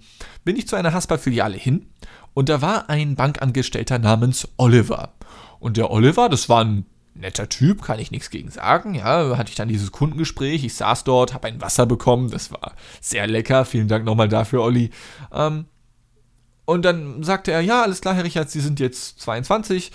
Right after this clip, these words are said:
im Studium, alles klar. Also, wir haben da speziell für Studenten dieses Angebot. Es gibt bei der Hamburger Sparkasse den Haspa Joker.“ Der Joker ist irgendwie so ein Programm, ein gewisses, ja, ein festes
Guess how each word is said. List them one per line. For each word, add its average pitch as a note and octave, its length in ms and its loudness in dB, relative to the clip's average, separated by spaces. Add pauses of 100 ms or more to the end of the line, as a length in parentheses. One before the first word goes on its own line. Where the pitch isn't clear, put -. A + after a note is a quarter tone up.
(460)
im G#3 180 0
Studium, D3 520 2
alles A#2 240 -2
klar. F3+ 300 2 (260)
Also, A#2 360 2
wir G#2 120 4
haben A#2+ 180 0
da A2 140 2
speziell F3+ 340 -2
für D#3 120 -2
Studenten A#2+ 380 0
dieses G#2 300 -4
Angebot. E3 540 2
Es - 120 -2
gibt - 300 -2
bei A2+ 80 2
der G#2 320 2
Hamburger B2 300 2
Sparkasse B2+ 680 2 (360)
den A#2+ 220 0 (160)
Haspa C#3+ 600 0 (100)
Joker.“ A2 600 4
Der A#2 100 0
Joker C3 400 4
ist B2 180 -2
irgendwie C3+ 360 2
so A2+ 160 2
ein A2+ 340 -2 (300)
Programm, B2 720 0
ein A#2 260 -2
gewisses, A#2+ 600 0 (560)
ja, G2+ 280 -4 (500)
ein B2+ 120 0
festes - 600 -4